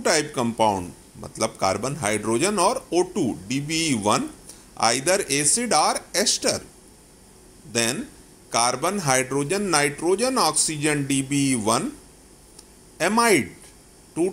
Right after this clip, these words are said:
types, either pure amide or substituted amide,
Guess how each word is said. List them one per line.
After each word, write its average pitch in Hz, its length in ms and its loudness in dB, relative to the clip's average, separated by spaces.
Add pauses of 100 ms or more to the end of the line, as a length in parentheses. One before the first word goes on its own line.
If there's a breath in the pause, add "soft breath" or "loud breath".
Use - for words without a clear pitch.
types, 226 460 0 (220)
either 143 360 2 (200)
pure 165 280 2
amide 226 460 0 (180)
or 208 220 0
substituted 220 880 0
amide, 95 360 0